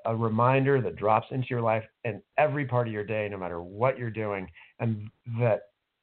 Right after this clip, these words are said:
that is the vibe method. That the method is that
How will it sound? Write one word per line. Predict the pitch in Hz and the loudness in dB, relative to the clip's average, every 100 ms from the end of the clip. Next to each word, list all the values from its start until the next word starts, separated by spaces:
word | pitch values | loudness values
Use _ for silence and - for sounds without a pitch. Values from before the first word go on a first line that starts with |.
| - 107 | -18 -2
that | 127 139 151 | 2 2 2
is | 139 113 | -2 -2
the | |
vibe | 110 113 98 | 0 2 2
method. | 95 87 85 76 _ - | 0 -6 -6 -14 _ -8
That | 101 - - | -6 -6 -8
the | |
method | 107 113 143 151 131 110 | -4 0 2 2 -2 -2
is | 120 113 104 | -6 -6 -4
that | 110 104 | -4 -4